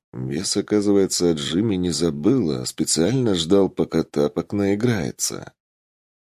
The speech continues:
"А что, сказать мне, мол, командира, зачем ты прошибаешь дверь лбом, не судьба была?" буркнул он. "Ну, ты так уверенно командовал и полез туда",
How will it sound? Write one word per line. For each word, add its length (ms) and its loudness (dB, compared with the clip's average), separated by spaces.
"А 100 -6
что, 520 -4
сказать 580 4
мне, 340 0
мол, 280 2
командира, 680 2
зачем 440 0
ты 100 0
прошибаешь 720 4
дверь 300 4
лбом, 600 2
не 80 -8
судьба 380 0
была?" 460 2
буркнул 640 0
он. 300 -4
"Ну, 340 4
ты 240 4
так 340 2
уверенно 460 6
командовал 680 4
и 40 0
полез 440 4
туда", 360 -2